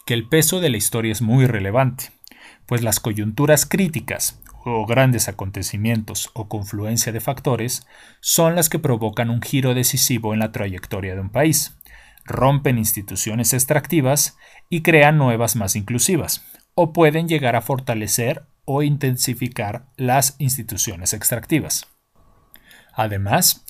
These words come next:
los grandes cambios económicos fueron precedidos por revoluciones políticas importantes. Sin embargo, los conflictos económicos y políticos se resuelven de distinta forma debido a las diferencias históricas, al papel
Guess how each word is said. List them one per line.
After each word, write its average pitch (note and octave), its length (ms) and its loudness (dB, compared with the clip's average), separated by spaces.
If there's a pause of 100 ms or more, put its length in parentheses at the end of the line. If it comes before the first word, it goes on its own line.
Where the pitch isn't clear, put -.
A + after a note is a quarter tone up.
los B2 220 0
grandes F3 360 4
cambios D3+ 380 0
económicos G2 800 -4
fueron D3+ 420 0
precedidos A2+ 600 -2
por A#2 200 -8
revoluciones G#2 720 -6
políticas F#2+ 640 -10
importantes. A2 880 -4 (340)
Sin G2 240 -8
embargo, G#2+ 640 -4 (320)
los A#2+ 180 -2
conflictos C#3+ 540 -2
económicos B2 760 -2
y F#2 60 -12
políticos A2 800 -6
se - 200 0
resuelven D3+ 580 -2
de C#3 120 -2
distinta B2+ 580 -4
forma A2 480 -6 (280)
debido D3 380 0
a E3 40 2
las D#3 120 2
diferencias A2 560 -4
históricas, A#2 720 -2 (240)
al G#2 160 -8
papel A2+ 500 -6